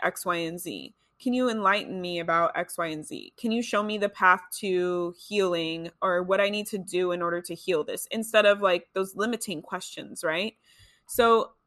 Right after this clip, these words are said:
whenever I'm doing live readings for people and, or readings in general for people, they'll usually ask me whatever question, like, "Should I get back with my ex?" And I always reframe that question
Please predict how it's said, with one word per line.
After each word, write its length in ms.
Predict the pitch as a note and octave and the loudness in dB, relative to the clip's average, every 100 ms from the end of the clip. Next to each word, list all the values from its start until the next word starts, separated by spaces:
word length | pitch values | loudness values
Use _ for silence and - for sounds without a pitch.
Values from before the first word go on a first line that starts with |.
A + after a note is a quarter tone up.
| - | -2
whenever 680 | A3+ A3 D#3+ A3+ C#4+ D4+ - | 2 6 6 4 2 2 2
I'm 240 | G#3+ A3 G#3+ | 2 2 0
doing 640 | G3+ G#3 G3+ G3+ G3+ F#3+ - | -2 -2 -2 -2 -4 -8 -10
live 380 | F#3 F#3 F#3 F#3+ | 2 6 6 4
readings 360 | F#3 F#3+ G3+ - | 0 -2 -4 -4
for 120 | G3 | -6
people 600 | - G3 - F#3+ F#3 F#3 | -4 -6 0 2 4 4
and, 280 | F3 F3 D3+ - | 2 -2 -10 -4
or 160 | G3 | -2
readings 320 | F#3+ G#3 A3+ | 0 0 0
in 120 | G3 F#3 | -2 0
general 280 | E3+ F#3 | 0 0
for 140 | F#3 F#3+ | -2 -6
people, 300 | G3+ G3 F#3+ | -6 -4 -4
they'll 200 | G3+ G3 | -2 -4
usually 440 | G3 A#3 B3+ B3 | -4 -2 -2 -2
ask 340 | - F3+ F#3 - | 2 2 2 -6
me 380 | F#3+ F3+ F#3 _ _ _ _ _ _ _ _ - _ - | -6 -6 -8 _ _ _ _ _ _ _ _ -20 _ 2
whatever 320 | G#3+ G#3+ A3 | 4 6 4
question, 540 | - F#3 - - F#3+ | 2 2 2 -4 -2
like, 280 | F#3 F3 - _ - _ | 0 -2 -6 _ -20 _
"Should 200 | - - | -8 2
I 60 | B3+ | 2
get 140 | B3 | 2
back 220 | G#3+ F#3+ F#3+ | 4 4 2
with 100 | G3 | -4
my 140 | F3 | -4
ex?" 580 | - B2 - - - - _ _ _ _ - | -2 -4 -6 -12 -12 -12 _ _ _ _ 0
And 680 | G3+ G3+ F#3+ F#3+ F#3 F#3+ - _ _ _ - | 4 6 4 4 0 -4 -12 _ _ _ 6
I 240 | G#3+ G#3+ | 8 8
always 540 | - G#3 B3 C#4+ D#4+ G3+ | 4 4 4 2 -2 -4
reframe 800 | F#3+ A3 A3+ - F3+ F#3 G3 F#3+ | -4 -4 -4 -2 0 0 -2 2
that 260 | F3+ - | 2 2
question 720 | - F3+ - - D3+ D#3 G#3 | -2 -2 -2 -8 -8 -8 -12